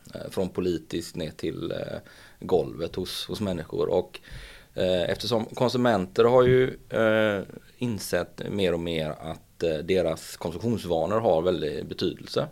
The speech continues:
eller har betydelse för, eh, klimat och, och miljö. Eh, då blir det ju också som en effekt av det väldigt relevant för företag att använda påståenden och lyfta fram sitt miljö- och hållbarhetsarbete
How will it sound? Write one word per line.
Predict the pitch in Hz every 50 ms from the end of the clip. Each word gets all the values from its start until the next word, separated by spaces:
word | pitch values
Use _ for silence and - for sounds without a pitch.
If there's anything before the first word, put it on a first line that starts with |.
| - - -
eller | - 92
har | 98 80 73 90 113
betydelse | 131 135 - - 82 - - - - - -
för, | - - - 82 67 69 71 - - - - - - - - - - -
eh, | - - 90 85 80
klimat | - - 80 82 78 73 78 - - - -
och, | 82 73 73 78 76 76 73 60
och | 57 64 - 78
miljö. | 85 82 85 87 98 117 127 113 - - - - - - - - - - - - - -
Eh, | - - 90 90 90 87 87 85 87 85 80 78 -
då | 85 98 98
blir | 92 107 117 104 92 82
det | 85 87
ju | 90 90 92
också | 90 - - - - 90
som | 82 - 85 85
en | 80 82 82
effekt | 78 - - - 78 - - -
av | 80 82
det | 85 80 76 76
väldigt | 80 82 78 78 -
relevant | 82 76 82 82 90 101 107 110 107 95 98 -
för | - 95 78
företag | - - - 110 101 90 80 73 80 - - 107 110 117 110 101 85 80
att | - -
använda | - 98 101 98 87 85 78 - 92 92 95 107
påståenden | 110 - - 117 107 90 - - - - 76 - 69 71 71 67 71 80
och | 80 82
lyfta | 82 82 - - -
fram | - - - 104 107 113 113 110 107 101
sitt | - - 90 85 - - -
miljö- | 85 82 80 76 71 71
och | 82
hållbarhetsarbete | 82 71 69 71 65 58 60 64 - - 76 69 67 - - - - _ - 76 -